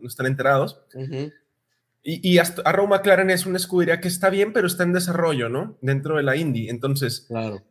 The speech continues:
Speaker 1: cuan-, ¿qué le ofreces a, a un Colton Herta que es rapidísimo? ¿Qué le ofreces a un Alex Palou que es campeón de la IndyCar? ¿Qué le ofreces a un Oscar Piastri, güey? Un asiento de Fórmula uno, güey.
Speaker 2: Claro, güey,
Speaker 1: El
Speaker 2: claro.
Speaker 1: mismo asiento que le ofrecieron a Pato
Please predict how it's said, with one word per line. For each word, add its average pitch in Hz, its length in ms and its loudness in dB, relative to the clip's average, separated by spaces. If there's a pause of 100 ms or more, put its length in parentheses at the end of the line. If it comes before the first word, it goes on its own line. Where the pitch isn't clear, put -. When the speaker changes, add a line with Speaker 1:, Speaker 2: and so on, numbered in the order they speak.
Speaker 1:
cuan-, 139 360 0
¿qué 190 100 2
le 233 160 2
ofreces 220 560 0
a, 170 60 2
a 131 260 2
un 170 140 2
Colton 185 360 0
Herta 180 280 -2
que 170 60 0
es 156 60 0
rapidísimo? 139 720 -2
¿Qué 156 100 -2
le 170 80 0
ofreces 175 280 -2
a - 20 -4
un 170 80 0
Alex 180 200 0
Palou 147 320 2
que 147 80 0
es 143 100 0
campeón 151 720 0 (100)
de 127 160 -2
la 117 140 0
IndyCar? 135 640 0 (320)
¿Qué 151 100 -4
le 180 80 2
ofreces 190 340 -2
a 202 40 -4
un 190 100 0
Oscar 185 380 0
Piastri, 190 360 2
güey? - 180 -4 (840)
Un 185 140 -12
asiento 240 360 -2
de 196 60 4
Fórmula 202 340 2
uno, 196 280 2
güey. 110 140 -2
Speaker 2:
Claro, 175 420 -2
güey, 104 240 -4
Speaker 1:
El 110 100 -16 (120)
Speaker 2:
claro. 180 200 2
Speaker 1:
mismo 240 280 4
asiento 240 360 -2
que 226 60 -2
le 202 80 2
ofrecieron 190 460 0
a 190 120 2
Pato 175 600 -2